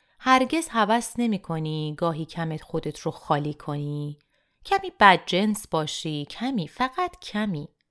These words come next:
حرفای بد بزنی؟" با لبخندی فرشته‌وار پاسخ می‌دهد: "خب،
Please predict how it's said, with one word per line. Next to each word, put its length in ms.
حرفای 360
بد 360
بزنی؟" 800
با 60
لبخندی 520
فرشته‌وار 760
پاسخ 500
می‌دهد: 800
"خب، 380